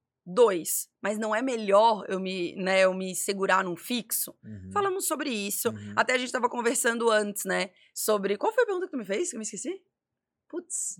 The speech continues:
Speaker 2: Agora ou antes?
Speaker 1: Não, antes, lá quando a gente tava falando sobre, batendo o
Speaker 2: Ih,
Speaker 1: roteiro.
Speaker 2: eu perguntei tanta coisa.
Speaker 1: É, mas acho que foi alguma coisa envolvendo, tipo, tá, mas não é melhor eu,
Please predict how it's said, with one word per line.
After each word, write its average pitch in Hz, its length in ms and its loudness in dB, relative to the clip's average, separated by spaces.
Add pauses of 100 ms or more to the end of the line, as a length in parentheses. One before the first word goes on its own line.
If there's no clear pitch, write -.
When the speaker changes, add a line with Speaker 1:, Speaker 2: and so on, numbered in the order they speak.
Speaker 2:
Agora 117 380 -6
ou 175 100 -4
antes? 123 120 -2
Speaker 1:
Não, 269 240 2
antes, 233 240 -2
lá 220 160 4
quando 220 140 -4
a 220 40 -6
gente 208 60 -8
tava 220 200 4
falando 214 260 -2
sobre, 208 200 -8
batendo 208 360 2
o - 20 0
Speaker 2:
Ih, 208 40 -8
Speaker 1:
roteiro. 196 360 0
Speaker 2:
eu 160 60 -4
perguntei 110 260 -10
tanta 131 220 -14
coisa. 131 240 -14 (320)
Speaker 1:
É, - 180 0
mas 294 300 2
acho 269 220 4
que 311 80 -4
foi 302 120 6
alguma 285 240 4
coisa 269 220 4
envolvendo, 254 480 0
tipo, 208 240 -8
tá, 233 260 6
mas 214 340 2
não 240 120 -4
é 285 40 -2
melhor 233 440 6
eu, 208 200 0